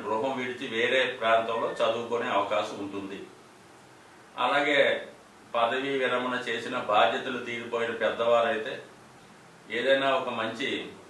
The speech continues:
పుణ్యక్షేత్రంలోనో, ఆధ్యాత్మిక కేంద్రంలోనో వాళ్ళు స్థిర నివాసం ఏర్పాటు చేసుకోవడం,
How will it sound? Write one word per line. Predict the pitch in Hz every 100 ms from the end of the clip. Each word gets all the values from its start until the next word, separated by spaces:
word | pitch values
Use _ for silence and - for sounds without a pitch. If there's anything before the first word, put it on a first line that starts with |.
| 107
పుణ్యక్షేత్రంలోనో, | 117 - - 117 117 113 110 113 123 95
ఆధ్యాత్మిక | 101 107 117 117 117 117 -
కేంద్రంలోనో | 110 110 110 110 110 110 113 113
వాళ్ళు | 107 98 92 87
స్థిర | 110 113
నివాసం | 117 113 110 107 95 98
ఏర్పాటు | 95 110 110
చేసుకోవడం, | 107 - 104 -